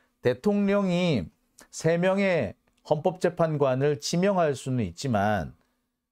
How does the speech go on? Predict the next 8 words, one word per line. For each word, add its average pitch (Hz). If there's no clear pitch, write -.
헌-, 160
헌재 170
소장은 147
반드시 117
국회 147
동의를 104
얻어야 95
됩니다. 73